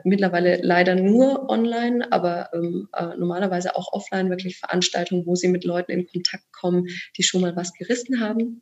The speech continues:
ähm, die vor allen Dingen, also die auch wirklich als Vorbilder und als nahbare Vorbilder fungieren.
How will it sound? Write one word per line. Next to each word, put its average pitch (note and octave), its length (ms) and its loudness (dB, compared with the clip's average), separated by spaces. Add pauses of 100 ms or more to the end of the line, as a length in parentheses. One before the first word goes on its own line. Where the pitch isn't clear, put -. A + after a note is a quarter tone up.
(160)
ähm, F3 300 2 (500)
die F#3+ 120 0
vor - 200 -2
allen F3+ 200 4
Dingen, F3+ 380 2
also F3 180 -8
die F3+ 220 -6
auch - 220 -6
wirklich F3+ 500 -4 (240)
als F3+ 200 -2
Vorbilder G3 800 0
und - 140 -2
als F3+ 260 -4
nahbare G#3 920 0
Vorbilder G#3+ 480 -2
fungieren. A3+ 580 0